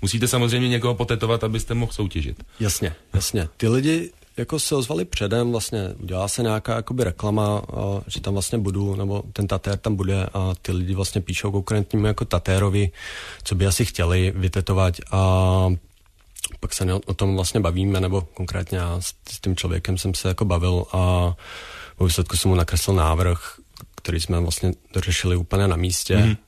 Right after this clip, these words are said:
Speaker 2: finálně a jako měl jsem asi štěstí na toho člověka, protože, eh, byl hrozně otevřený vlastně tomu mojemu jakoby stvárnění, takže v tom to bylo hezký.
Speaker 1: Nechal vám volnost a vy jste si
Speaker 2: Nechal
Speaker 1: mohli
Speaker 2: mi
Speaker 1: dělat
Speaker 2: volnost,
Speaker 1: vlastně,
Speaker 2: přesně.
Speaker 1: co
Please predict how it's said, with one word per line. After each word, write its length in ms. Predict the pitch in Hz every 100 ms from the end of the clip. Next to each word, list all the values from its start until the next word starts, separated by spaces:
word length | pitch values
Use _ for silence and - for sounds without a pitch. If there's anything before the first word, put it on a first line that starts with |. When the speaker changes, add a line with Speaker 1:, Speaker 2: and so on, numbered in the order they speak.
| _
Speaker 2:
finálně 640 | - 90 87 90 90 87 87 _ -
a 400 | 90 87 87 87 - - - - - _ - - - 139 - - -
jako 160 | 107 135
měl 360 | 117 - 104 101
jsem 160 | 143
asi 180 | 113 131
štěstí 340 | - 92 -
na 100 | 107
toho 140 | 107 135
člověka, 380 | - 87 85 90
protože, 340 | 90 87 95 90
eh, 480 | - - 92 90 107 - - -
byl 100 | 95
hrozně 280 | 95 92 90
otevřený 480 | 82 92 98 92 87
vlastně 380 | 90 - 90 - 87 90
tomu 260 | 90 90 -
mojemu 300 | 90 85 90
jakoby 240 | 90 101 98
stvárnění, 640 | - 87 85 98 92 90
takže 380 | - 92 92 87 - - - -
v 40 | -
tom 140 | 90
to 80 | 87
bylo 140 | 98 101
hezký. 440 | 80 - 92 87 - - -
Speaker 1:
Nechal 300 | 95 107 104
vám 260 | 104 98 80
volnost 600 | 90 101 104 107 107 -
a 60 |
vy 100 | 90
jste 160 | 85 87
si 60 | 101
Speaker 2:
Nechal 220 | 95 110
Speaker 1:
mohli 120 | 135
Speaker 2:
mi 60 | 101
Speaker 1:
dělat 100 | 104
Speaker 2:
volnost, 200 | 113 110 98
Speaker 1:
vlastně, 240 | 85 -
Speaker 2:
přesně. 420 | - 98 - 101
Speaker 1:
co 60 | 92